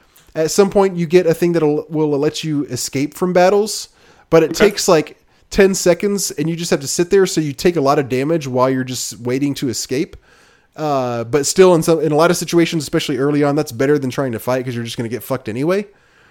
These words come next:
Speaker 1: Um, so the fighting is a thumbs down from me. What is cool is that the alien races are all really, really unique, and some of them are just kinda crazy. Like, there's this one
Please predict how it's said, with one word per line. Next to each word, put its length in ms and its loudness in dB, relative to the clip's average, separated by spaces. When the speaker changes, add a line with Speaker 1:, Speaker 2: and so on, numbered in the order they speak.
Speaker 1:
Um, 560 -4
so 680 6
the 80 0
fighting 460 6
is 120 0
a 60 6
thumbs 380 2
down 500 0
from 340 -6
me. 260 -10
What 280 8
is 220 4
cool 540 -4
is 200 4
that 420 6
the 520 6
alien 360 4
races 460 2
are 220 4
all 180 4
really, 380 -2
really 240 -2
unique, 600 -4
and 300 0
some 180 2
of 60 -2
them 100 4
are 100 8
just 160 -4
kinda 180 2
crazy. 500 -2
Like, 200 4
there's 180 4
this 120 -4
one 420 2